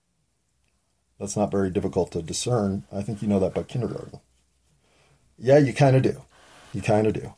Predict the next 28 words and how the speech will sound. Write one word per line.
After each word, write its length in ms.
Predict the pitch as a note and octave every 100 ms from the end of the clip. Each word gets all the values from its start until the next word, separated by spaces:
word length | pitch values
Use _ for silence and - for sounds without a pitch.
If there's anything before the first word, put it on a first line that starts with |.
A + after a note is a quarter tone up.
| _ _ _ _ _ _ _ _ _ -
And 560 | A#2 A#2+ A#2 A2+ G2+ - - _ _ _ _ _
yet 180 | C3 C3+
when 100 | C3+
you 60 | A#2+
go 140 | B2+
through 140 | -
that 160 | B2+ G#2+
whole 380 | A#2+ A#2+ G#2+ - - - _ _
purging 380 | - D3 C#3 A#2+
of 120 | A#2
one's 360 | G2 A2+ A2 G2+
self 320 | - B2+ A#2
of 260 | F#2+ F2 - _ _
ego 460 | - B2+ G#2+ G2 G2
and, 320 | F#2 F#2 F2 - _ - _ _ _
and 400 | - G2+ F#2 F2+ - -
accountability 720 | A2 G2+ A#2+ A2 G#2 A2 G#2+ G#2
of 280 | F2+ F2 - _ _ _ _ _
cosmic 380 | C3 A#2+ G2+ G2+
universe 380 | A#2+ G#2 G2
starts 240 | - G#2 G2
to 80 | G2+
take 220 | A2 G#2
over 180 | G2+ G2
who 100 | G#2+
you 140 | F#2+
really 320 | F2+ C3+ G#2
are, 360 | E2+ F2 G2